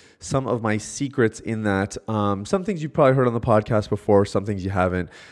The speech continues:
Um, and that's a, just a good little outline. That's not overwhelming. It's not, like, you know, three hundred pages long, but it just gives you a little overview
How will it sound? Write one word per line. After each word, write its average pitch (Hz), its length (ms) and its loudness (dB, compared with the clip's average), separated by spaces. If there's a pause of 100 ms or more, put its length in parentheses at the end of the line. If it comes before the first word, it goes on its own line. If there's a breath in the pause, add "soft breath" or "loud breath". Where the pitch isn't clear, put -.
(160 loud breath)
Um, 98 280 2
and 120 120 -2
that's 131 160 4
a, 147 60 -2
just 160 240 0
a 185 40 2
good 151 240 0
little 139 280 4
outline. 127 580 -2 (560)
That's 120 240 -4
not 131 180 0
overwhelming. 131 560 2
It's 117 180 -6
not, 127 300 0 (300 loud breath)
like, 117 240 2
you 123 80 2
know, 113 200 2 (280)
three 139 160 -2
hundred 123 240 -4
pages 110 340 0
long, 107 400 -2
but 107 120 0
it 110 60 2
just 147 200 -6
gives 139 160 -2
you 131 120 0
a - 20 2
little 123 180 0
overview 120 640 -2